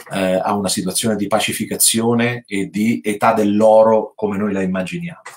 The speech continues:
Eh, ci sarà assolutamente, ma prima che questo accada,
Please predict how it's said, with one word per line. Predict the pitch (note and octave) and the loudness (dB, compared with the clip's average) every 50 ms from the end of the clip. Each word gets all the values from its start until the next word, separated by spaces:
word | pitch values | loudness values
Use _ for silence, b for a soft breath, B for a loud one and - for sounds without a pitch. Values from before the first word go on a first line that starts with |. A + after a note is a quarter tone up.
| - _ B B B B B B B B B B B B B - | -20 _ B B B B B B B B B B B B B -8
Eh, | - A2 A2 A2 A2 G#2+ G#2+ G#2+ G#2+ G#2+ G#2 G#2 G#2 G#2 G2+ G2+ G2+ G2+ G2+ G2 G2 G2 G2 G2 F#2+ F#2+ F#2 - | -4 0 2 4 4 4 4 4 2 2 0 0 0 0 -2 -2 -4 -4 -4 -2 -2 -2 -2 -2 -4 -4 -6 -8
ci | - - B2 A#2+ | -6 -6 -4 -2
sarà | - A#2 B2 C3 C#3 C#3+ C3+ - | 0 2 2 4 2 2 0 -2
assolutamente, | - A2+ - - - A#2+ A2+ A#2 A#2+ C#3 C#3 C3 A#2 G#2 G2 F#2+ - - A#2+ B2 C#3 D3+ D3+ - _ _ _ G#2 | -4 -4 -4 -6 -6 -6 -4 -2 0 0 0 0 0 -2 -4 -6 -8 -8 -6 -4 -4 -6 -8 -12 _ _ _ -12
ma | G#2 G#2 A2 A2 G#2+ A2 | -8 -6 -4 -4 -4 -6
prima | - - B2 B2 A#2 A#2 A2 | -6 -6 -6 -4 -4 -4 -4
che | G#2 G#2 | -6 -8
questo | - - G#2+ - - G#2 | -8 -6 -6 -4 -4 -6
accada, | F2+ - - F#2 F2 F2 F2 G#2+ B2 - | -6 -6 -6 -6 -6 -6 -8 -10 -10 -12